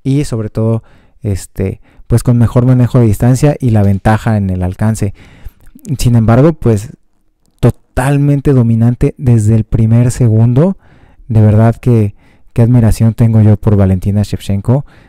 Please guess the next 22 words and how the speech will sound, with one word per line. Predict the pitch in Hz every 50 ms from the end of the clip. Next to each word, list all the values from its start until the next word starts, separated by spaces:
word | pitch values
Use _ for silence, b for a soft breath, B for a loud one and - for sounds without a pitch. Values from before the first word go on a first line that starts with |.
| b b _ -
Es | - -
una | 113 110 110 104 -
persona | - - 92 - - 104 104 107 110 107
maravillosa | 101 98 95 92 92 92 92 92 90 98 98 104 98 117
en | 113 107
todo | - 107 104 107
lo | 107 104 95
que | - - 95
hace | 98 107 - 131 131 139 b b b b b b b b - -
y | - 151 113 101 98 95
como | - - - 104 101 98
artista | 98 - - 101 - -
marcial | 113 110 104 98 98 107 104 110
de | 107 113 104
verdad | 101 95 95 104 104
sigue | - - - 107 101 104
una | 104 104 104 98
vida | 95 98 98 101 104 104 98 b b b b b b _ _ _ -
ejemplar | 117 - - - 101 98 95 - 104 107 113 131 160 151 b b b b b b b _ _ _ _ _ _ _ _ _
y | - 107 107 110 113 -
me | - 107 104
encanta, | 104 101 - - 110 110 107 - 117 113 120 -